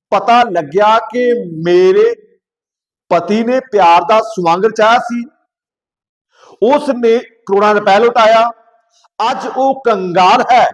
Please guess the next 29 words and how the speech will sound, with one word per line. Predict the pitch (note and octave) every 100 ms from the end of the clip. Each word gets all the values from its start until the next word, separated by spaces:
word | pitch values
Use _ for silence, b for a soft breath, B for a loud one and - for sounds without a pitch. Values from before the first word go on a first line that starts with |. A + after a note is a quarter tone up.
| _ _ _ _ _ _
ਸਾਰੀਆਂ | - G3+ G3 G#3+ B3
ਜਦੋਂ | G3 A#3
ਉਹ | A3+ A3+
ਚੈਟਸ | - G3 G#3 A3+ - - _ _ _ E3
ਵਾਇਰਲ | E3+ F#3+ A#3+
ਹੋਈਆਂ, | G3+ A#3 A#3 A#3 - _ -
ਜਦੋਂ | C3 G3 A#3+
ਉਹ | B3 B3
ਪੈਸ-, | G3+ G#3 G#3 - -
ਪੈਸਿਆਂ | G#3 G#3 A#3+
ਦੀ | A#3+
ਟ੍ਰਾਂਜੈਕਸ਼ਨ | A#3+ G#3 G#3 A3 - - G3 A3+ G3+
ਜਿਹੜੀਆਂ | A3 B3
ਹੋਈਆਂ | A#3+ G3 A#3+
ਸੀ, | A#3+ G3+ - _ _ G#3+
ਹੋਈਆਂ | G3+ A3
ਜਿਹੜੀਆਂ, | G3+ A#3+ A#3+ D#3 - _ _ -
ਉਹ | A#3 G#3+
ਵਾਇਰਲ | G3 A3+ A#3+
ਹੋਈਆਂ, | A3+ A#3+ A3+ A3+ - _ _ _
ਤੇ | A3+
ਫਿਰ | A3+ A3+ F#3 A3+ A3+ G#3+ A3+ - _ - C3 A2+
ਡੀ | D3+ G#3+
ਐਸ | A3 A#3+ -
ਪੀ | C4 G#3+ G#2+ _ _ _ _ _
ਜਿਹੜੀ | B2 F3+ A#3 F#3+
ਹੈ | F#3+ G3+ A#3 _ _ _ _ _ _ _ _ _ _ b b
ਕਲਪਨਾ | G3 F#3+ A#3 A#3+
ਵਰਮਾ, | G3+ F#3+ A3 F3